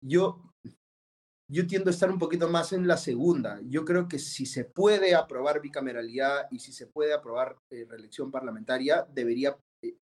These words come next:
impulsarse, debería hacerse, pre-, digamos, este, eh, eh, debería presionarse en el buen sentido de la palabra para que eso ocurra, no debería haber presión ciudadana para avanzar con eso. Ahora,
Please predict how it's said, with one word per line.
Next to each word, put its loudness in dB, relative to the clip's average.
impulsarse, -6
debería -4
hacerse, -8
pre-, 4
digamos, 2
este, -4
eh, -20
eh, -2
debería 6
presionarse 2
en -4
el -2
buen -2
sentido -2
de 2
la 0
palabra 0
para -6
que -8
eso -8
ocurra, -6
no -10
debería -4
haber -4
presión -14
ciudadana -8
para -2
avanzar -10
con -16
eso. -10
Ahora, -4